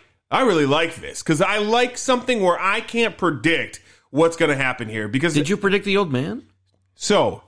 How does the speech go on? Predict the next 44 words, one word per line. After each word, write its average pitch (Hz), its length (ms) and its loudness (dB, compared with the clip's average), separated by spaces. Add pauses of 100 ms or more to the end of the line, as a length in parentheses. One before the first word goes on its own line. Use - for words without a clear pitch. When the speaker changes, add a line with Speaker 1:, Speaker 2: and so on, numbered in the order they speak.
(140)
Speaker 1:
here's 208 220 2
where, 226 460 -2
let 160 140 0
me 196 80 0
finish. 156 460 -6 (160)
Let 120 120 -8
me 165 80 -2
finish, - 340 -10
okay? 101 240 -8 (920)
Then 196 200 0
we 262 100 4
get 277 160 0
to 277 80 -4
the 254 160 2
episode 202 560 0
where 139 840 4
I, 147 80 0
re-, 143 340 -2
so 185 420 0 (300)
the 160 560 2
girl 202 540 2
gets 185 240 -4
killed, 113 480 -2 (120)
Speaker 2:
Uh-huh. 113 140 -6
Speaker 1:
right? 120 260 -2
Or 127 120 0
you 131 160 4
think, 131 560 -4 (320)
you 117 120 -8
know. 98 200 -10 (380)
And 208 160 0
then 214 100 2
she 226 140 -4
comes 214 300 -2
back, 165 380 -2
so - 100 -4
she 147 160 -4
kills 147 320 2
the 139 80 -2
gangster 123 440 -2
dude 107 200 -4
or 104 60 -4
whatever, 92 300 -4
right? 92 180 -6